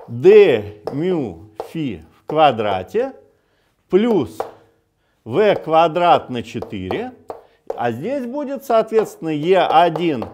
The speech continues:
а мю у один минус е два а мю третье эс у два и всё в квадрате. Хорошо. Дальше движемся.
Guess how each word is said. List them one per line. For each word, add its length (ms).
а 220
мю 380
у 200
один 600
минус 640
е 260
два 540
а 240
мю 400
третье 640
эс 560
у 160
два 540
и 240
всё 300
в 120
квадрате. 640
Хорошо. 720
Дальше 440
движемся. 720